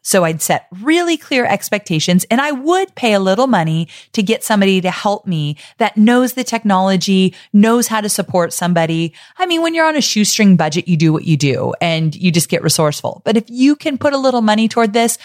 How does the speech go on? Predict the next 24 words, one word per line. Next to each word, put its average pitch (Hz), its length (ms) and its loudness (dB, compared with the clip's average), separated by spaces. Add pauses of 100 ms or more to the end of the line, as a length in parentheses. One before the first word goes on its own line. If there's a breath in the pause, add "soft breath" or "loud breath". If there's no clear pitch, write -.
(160 loud breath)
I 165 160 0
highly 226 560 -4
recommend 165 480 -2
you 156 160 0
do 139 80 0
so. 95 280 -2 (840)
Okay, 233 360 0
so 247 240 0
let's 254 380 -4
look 294 200 -2
at 254 100 -4
the 208 80 -2
different 196 380 -2
roles 160 480 0
that - 140 -2
your 185 100 2
virtual 190 360 0
assistant 180 420 -2
can 170 140 4
play 143 280 0
on 160 140 4
your 156 100 6
live 143 260 2
webinars. 156 600 -4